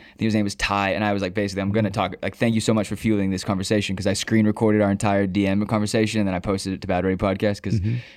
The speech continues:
Speaker 1: I, some of you, you know, you, you know, whatever. I, I think, I think people should see how other people talk to people in private.
Speaker 2: Mm-hmm.
Speaker 1: And he's, like, cussing me out, having this conversation, and I'm going, "Look,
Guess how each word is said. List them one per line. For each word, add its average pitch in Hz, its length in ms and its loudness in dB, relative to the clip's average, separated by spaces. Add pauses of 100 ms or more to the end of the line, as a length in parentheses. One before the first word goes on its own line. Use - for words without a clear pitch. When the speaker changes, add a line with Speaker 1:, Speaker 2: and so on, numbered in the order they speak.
(220)
Speaker 1:
I, 67 180 -6
some 110 180 0
of 98 60 2
you, 95 140 2
you 104 140 2
know, 85 160 -2
you, 87 200 -10 (180)
you - 100 -14
know, - 100 -18 (200)
whatever. 95 400 -8
I, - 220 -16 (100)
I - 20 -14
think, - 300 -6
I - 60 -6
think 104 160 -2
people 107 200 -2
should 101 220 -6
see - 160 -6
how 98 120 -2
other 92 100 -4
people 95 180 -6
talk 101 180 -4
to - 60 -14
people 92 160 -6
in 90 80 -6
private. 98 300 -4 (240)
Speaker 2:
Mm-hmm. 101 220 -2 (180)
Speaker 1:
And 123 120 2
he's, 160 140 4
like, 123 160 2
cussing 113 260 2
me 113 100 2
out, 110 140 0
having 104 140 -2
this 101 80 -4
conversation, 107 640 0 (460)
and 120 160 2
I'm 143 180 2
going, 120 480 4
"Look, 131 280 0